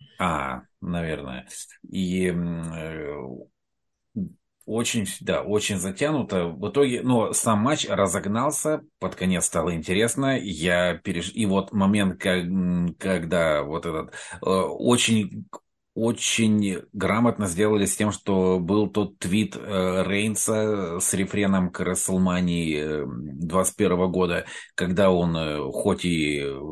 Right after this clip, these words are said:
против правил, и нелогично удержал Эйджа и Брайана, эм, когда сейчас он также запаковал Уса, я был, вот я был уверен, что это всё. Ну, в смысле, подумал, ну,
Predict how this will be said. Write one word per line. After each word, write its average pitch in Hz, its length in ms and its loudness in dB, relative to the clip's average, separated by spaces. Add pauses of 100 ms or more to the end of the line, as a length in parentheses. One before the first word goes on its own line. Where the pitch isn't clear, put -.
(160)
против 95 400 -2
правил, 110 720 2
и 92 180 -6
нелогично 95 640 2
удержал 90 540 -2
Эйджа 85 360 -2
и 80 300 -4
Брайана, 101 600 0 (680)
эм, 82 600 0 (760)
когда 101 360 4
сейчас 104 340 0
он 98 100 4
также 98 320 4
запаковал 95 640 0
Уса, 151 460 4
я 95 220 0
был, 113 340 4
вот 92 260 -2
я 101 140 2
был 110 200 4
уверен, 117 340 2
что - 160 -4
это 101 180 -4
всё. 69 400 -4
Ну, 90 120 -6
в - 40 -2
смысле, 90 300 -2
подумал, 82 220 -2
ну, 147 260 2